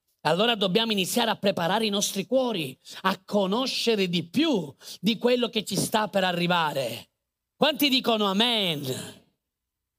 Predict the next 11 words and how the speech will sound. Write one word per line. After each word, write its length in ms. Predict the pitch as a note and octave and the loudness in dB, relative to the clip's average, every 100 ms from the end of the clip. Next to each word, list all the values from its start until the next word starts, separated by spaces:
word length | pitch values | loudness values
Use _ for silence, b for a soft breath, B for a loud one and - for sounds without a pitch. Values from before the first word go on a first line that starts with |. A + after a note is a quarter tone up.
| _ | _
Perché 260 | G#3 G#3 B3+ | -4 -2 0
pensate 460 | B3 A3 C#4 B3+ | 0 2 0 2
che 120 | A3+ A3 | 0 2
nel 180 | G#3 | 0
cielo 380 | F3 A#3+ C4 B3 | 0 2 2 2
vivremo 500 | G3+ G3 G3+ B3 A#3+ | 2 2 2 2 0
come 260 | G3+ G#3 F#3+ | 0 0 0
stiamo 280 | - G#3+ G3 | 0 0 2
vivendo 360 | F#3+ A3+ G#3+ | 2 2 0
sulla 280 | - G3 E3 | 0 0 0
terra? 680 | G#3+ C4+ A3+ E3 B2 - | 2 0 2 -2 -4 -10